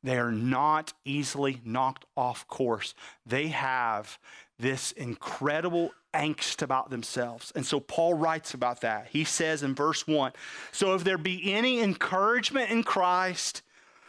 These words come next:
any comfort from love, any participation from the Spirit, any affection and sympathy,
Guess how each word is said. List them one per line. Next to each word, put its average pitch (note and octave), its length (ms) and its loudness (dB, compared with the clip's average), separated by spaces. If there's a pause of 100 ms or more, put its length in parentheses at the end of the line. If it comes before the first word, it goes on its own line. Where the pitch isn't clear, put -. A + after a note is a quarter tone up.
(240)
any G#3 220 2
comfort C4 540 2
from C4 220 2
love, G#3+ 440 6
any F#3 200 2
participation A3 1000 0
from A#3 180 2
the A3 60 4
Spirit, G3 480 2
any F#3+ 200 4
affection A#3+ 640 0
and B3 160 4
sympathy, E3+ 600 2